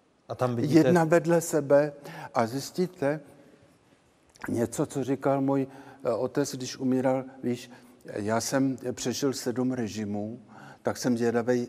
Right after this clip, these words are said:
Speaker 2: jak na tom budeš ty. Jo? Eh, podíváte-li se do těch knih, do těch učebnic pro děti, tak je každý nějaká nebo každá nějakým způsobem masíruje.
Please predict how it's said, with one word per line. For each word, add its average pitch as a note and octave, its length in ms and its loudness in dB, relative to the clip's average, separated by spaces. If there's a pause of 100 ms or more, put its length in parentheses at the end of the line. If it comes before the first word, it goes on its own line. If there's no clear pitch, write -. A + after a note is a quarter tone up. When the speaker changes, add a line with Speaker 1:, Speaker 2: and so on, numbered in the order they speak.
Speaker 2:
jak A2+ 360 -2
na A#2+ 140 -2
tom A2+ 240 -4
budeš G#2 400 -6
ty. D#2+ 300 -12 (920)
Jo? D#3 240 -2 (500)
Eh, A2 340 2 (1300)
podíváte-li D3 680 0
se A2+ 180 -4
do A#2 140 -4
těch - 320 -6
knih, - 580 -6 (1600)
do A2+ 160 0
těch - 380 -6
učebnic B2+ 540 -6
pro A#2+ 220 -4
děti, G2+ 460 -8 (380)
tak C3+ 220 -4
je C3 120 0 (400)
každý G2+ 600 -4 (140)
nějaká D3+ 680 0
nebo G2+ 280 -6 (100)
každá B2 360 -2 (320)
nějakým B2 400 0
způsobem C3 460 -4
masíruje. A2+ 640 -4